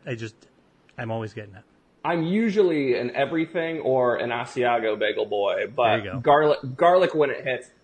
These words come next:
Speaker 2: The only issue with garlic is it gets all over your hands.
Speaker 1: Yeah. Messy.
Speaker 2: Like, it kind of comes off a lot, even more than, like, an everything bagel does, and then it, like, obviously smells more than, um, but, you know, my wife hasn't kissed me in years, so, like, there's no problem
Speaker 1: Doesn't
Speaker 2: there.
Speaker 1: make any difference anyway, yeah.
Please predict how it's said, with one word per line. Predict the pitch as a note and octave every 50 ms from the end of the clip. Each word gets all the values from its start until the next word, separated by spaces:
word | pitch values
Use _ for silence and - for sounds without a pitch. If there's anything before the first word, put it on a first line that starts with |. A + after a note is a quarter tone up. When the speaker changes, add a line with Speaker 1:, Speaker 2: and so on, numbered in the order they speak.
| _ _
Speaker 2:
The | B2+ C#3 D#3
only | E3 F#3 G#3 G#3+ G3
issue | F3+ F3 F3+ - F#3 D#3+
with | C#3+ C3 B2 B2
garlic | C3 C3 B2+ C3+ D3 C#3 B2 B2 C3
is | B2 B2
it | A#2 A2+
gets | B2+ A#2+ A#2+ - - -
all | B2+ B2+ B2 B2
over | A2 A2+
your | F2+ -
hands. | A2+ A2 F2 C#2+ - - - - - -
Speaker 1:
Yeah. | - G#2+ G#2 - _ _ _ _ _ _ - -
Messy. | A#2+ G#2+ G2
Speaker 2:
Like, | C3 B2 B2
it | C#3+ - -
kind | C#3+ C3+ C#3 C#3
of | C3+ - -
comes | - - C#3+ C3 B2+ B2
off | A2+ A2 A#2+ - -
a | B2+
lot, | B2 A#2 - -
even | D3+ D3+ D#3 D3+ C3+
more | C3 C3 C3 B2+ B2+
than, | B2+ B2
like, | A#2 A#2 A#2 -
an | A#2 G#2
everything | G2+ G2+ A2+ A#2+ - B2 B2+ B2
bagel | A#2+ B2 B2 A#2+ C#3 C3
does, | B2+ C3+ C3+ C3+ C3+ -
and | - A#2+ B2+ B2
then | A2+
it, | A2 F#2+ G#2
like, | G#2+ - - A2+
obviously | A#2 A#2 - - - A#2 A2+
smells | - - - A2 G2+ F#2 D#2 - - -
more | - F2+ F2+ F2
than, | E2 D2+ B1+ D2 - - _ _ _ _ _ _ _ _ _ _ _ -
um, | - G1+ A1+ G#1+ G1+ B1+ - - _ _ _ _ -
but, | - - -
you | F#2
know, | D#2+ D#2 - - - _ _ _ _ _ _ _
my | - C3+ D#3+ D#3
wife | C#3+ C#3+ C3+ B2+ -
hasn't | C3+ B2 A#2 A2+ G#2+
kissed | - A#2+ A2+ - A#2
me | A2+ G#2+ G#2+
in | A2 G#2+
years, | A2+ A2+ A2 A2 G#2+ A2+ A#2 -
so, | - A2+ A2
like, | G#2+ G2+ -
there's | G#2 G2+ G2+ A2+
no | F#2 F#2
problem | F#2+ G#2+ G2+ F#2+ F#2+ F#2 -
Speaker 1:
Doesn't | B2 G2 G2
Speaker 2:
there. | A#2
Speaker 1:
make | A2+ G#2+ A2+
any | A2 A2
difference | G2+ A2+ G#2 A2 G#2 -
anyway, | B2 C3 C3 A2+ G#2 G#2 G#2
yeah. | G#2+ A2+ A2+